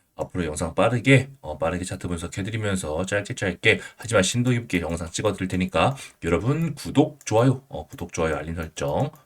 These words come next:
꼭 부탁드릴게요. 자, 돈 드는 거 아니니까 꼭 눌러주시고 들으시면 조금 더 많이 와닿으시고 그만큼 더 많이 가져가실 거예요. 아셨죠? 말 하나, 단어 하나가 굉장히 중요할 겁니다. 전부 다 챙겨가시도록 하겠습니다.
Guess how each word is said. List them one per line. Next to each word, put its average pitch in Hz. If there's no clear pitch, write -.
꼭 -
부탁드릴게요. 92
자, -
돈 113
드는 175
거 165
아니니까 131
꼭 -
눌러주시고 92
들으시면 95
조금 131
더 139
많이 80
와닿으시고 92
그만큼 90
더 76
많이 82
가져가실 80
거예요. 71
아셨죠? 90
말 90
하나, 131
단어 107
하나가 117
굉장히 92
중요할 92
겁니다. 92
전부 80
다 78
챙겨가시도록 107
하겠습니다. -